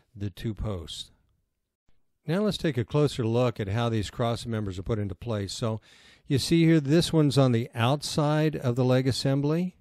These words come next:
and then this one's on the inside of the leg assembly. If we go over to the opposite side, this one's on the outside,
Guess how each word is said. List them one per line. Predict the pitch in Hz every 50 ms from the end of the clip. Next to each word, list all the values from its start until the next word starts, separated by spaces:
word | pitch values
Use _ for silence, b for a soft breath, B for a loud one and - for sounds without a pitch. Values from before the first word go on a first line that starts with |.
| _ _ _ _ _ _ _ _ _ _
and | - 113 117
then | 123 123 123 120
this | 113 127 139 131 -
one's | 147 143 135 123 113
on | 131 131 131 123
the | 135 135 131 127 - - _
inside | - 139 143 143 135 - - - 113 107 101 101 98
of | 101 95
the | 101
leg | 98 95 92 90
assembly. | 92 87 - - 101 92 90 82 85 82 82 85 85 _ _ _ _ _ _ _ _ _ _ _ _ _ _ _ b b b b b b b b b b b
If | - 101 - -
we | 113 107
go | 104 117 117
over | 113 113 113
to | 104
the | 107 107
opposite | 107 107 110 - - 107 - - 104
side, | - - 127 113 117 120 113
this | 117 110 -
one's | - 127 120 104
on | 117 113
the | 110 110 107
outside, | 107 107 113 - - - 123 127 147 165 185 208 202